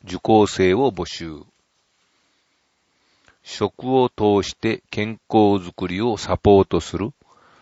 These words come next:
食生活改善推進員、通称食改さん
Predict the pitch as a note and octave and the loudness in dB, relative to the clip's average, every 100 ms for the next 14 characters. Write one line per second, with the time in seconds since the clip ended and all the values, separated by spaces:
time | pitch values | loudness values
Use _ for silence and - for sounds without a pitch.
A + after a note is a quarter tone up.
0 | _ _ - - G#2+ - - - A2 A2+ | _ _ -18 2 2 2 -4 2 6 6
1 | - G2+ - - - G#2 A#2 A#2 A2+ A2 | 6 0 0 -8 0 4 4 4 2 0
2 | G#2+ F#2+ - A2 A2 - A2 G#2+ G2+ F#2 | -2 -2 2 2 2 -2 -2 -2 -4 -8
3 | F2 D#2 E2 _ _ _ _ _ - - | -10 -10 -18 _ _ _ _ _ -8 -2
4 | G2+ G2+ - G2 F2+ - - - F#2 _ | 0 0 4 6 6 2 -4 -2 -2 _
5 | _ A2+ A2 G#2 - F2+ F2 | _ 6 6 6 2 0 -4